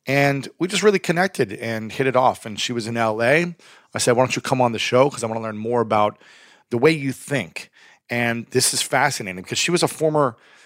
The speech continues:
ring girl. She was literally walking around the ring, uh, with the number of the round that was, you know, the, the, the fight was happening in, what round it was. She would walk around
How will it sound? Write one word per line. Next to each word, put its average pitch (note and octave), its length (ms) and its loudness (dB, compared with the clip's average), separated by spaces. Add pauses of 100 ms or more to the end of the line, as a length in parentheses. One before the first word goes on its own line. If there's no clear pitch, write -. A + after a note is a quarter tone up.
(320)
ring D#3 400 0
girl. A#2+ 420 0
She - 160 0
was C3+ 140 0
literally E3+ 320 2
walking C#3 580 0
around D3 420 0
the B2+ 80 -2
ring, A#2 560 -2 (400)
uh, A#2 260 2
with D3+ 180 0
the D3 60 0
number C3 480 0
of B2 160 -4
the B2 100 0
round A2+ 680 0 (100)
that G#2+ 400 -2
was, - 320 -8 (160)
you A#2+ 100 -12
know, G#2+ 120 -8
the, G2+ 160 -14 (100)
the, G#2 520 -6
the A#2+ 100 -12
fight C3 340 0
was A#2 140 -6
happening A#2 440 -2
in, E2+ 200 -10
what G#2+ 200 0
round A#2+ 260 -2
it A#2+ 60 -8
was. A2+ 200 -4
She - 120 -10
would G#2 100 -16
walk A#2+ 280 2
around A#2+ 360 0